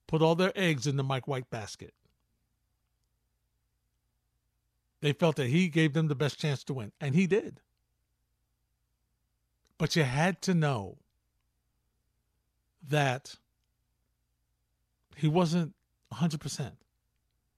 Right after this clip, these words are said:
And once again, it's not an excuse. If he's on the field, he's able to play. They were not able to run the ball after the first couple of minutes. They were not able to run the ball.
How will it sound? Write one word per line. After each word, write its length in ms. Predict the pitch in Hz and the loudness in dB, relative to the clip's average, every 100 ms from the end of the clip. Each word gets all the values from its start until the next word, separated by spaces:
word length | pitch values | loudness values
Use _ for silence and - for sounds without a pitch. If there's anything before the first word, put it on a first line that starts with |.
| _ _ _ | _ _ _
And 140 | 147 123 | -4 0
once 200 | 147 151 | 0 0
again, 320 | 196 202 196 - | 0 0 -2 -8
it's 140 | 185 | -6
not 160 | 147 180 | -4 -2
an 60 | |
excuse. 500 | 208 - 214 135 - - | -2 -2 -2 -2 -4 -14
If 140 | 110 | -2
he's 180 | 180 185 | 0 2
on 160 | 208 214 | 2 2
the 60 | |
field, 640 | - 277 262 175 147 139 131 _ _ _ _ _ _ _ _ _ _ _ _ - | -2 0 4 6 6 2 -4 _ _ _ _ _ _ _ _ _ _ _ _ 2
he's 200 | 165 170 | 4 6
able 200 | 170 156 | 4 4
to 80 | |
play. 260 | 147 139 98 - _ _ _ _ _ _ _ _ _ _ _ _ _ _ _ _ | 2 -2 -4 -10 _ _ _ _ _ _ _ _ _ _ _ _ _ _ _ _
They 80 | 151 | 0
were 80 | 143 | 2
not 180 | 156 | 4
able 180 | 160 151 | 4 2
to 80 | 139 | 2
run 200 | 143 190 | 4 4
the 80 | 208 | 4
ball 400 | 190 202 214 - _ _ | 2 2 0 -6 _ _
after 300 | 147 156 175 | 2 2 2
the 120 | 151 139 | 0 2
first 280 | 160 143 | 2 2
couple 200 | - 139 | -2 -2
of 80 | 127 | 0
minutes. 460 | 139 208 233 - - _ - | 2 2 0 -8 -14 _ -8
They 60 | |
were 60 | 135 | -4
not 180 | 139 147 | -2 0
able 160 | 139 | 0
to 60 | 131 | 0
run 220 | 127 170 | 2 2
the 60 | 202 | 2
ball. 380 | 202 202 214 | 0 0 -4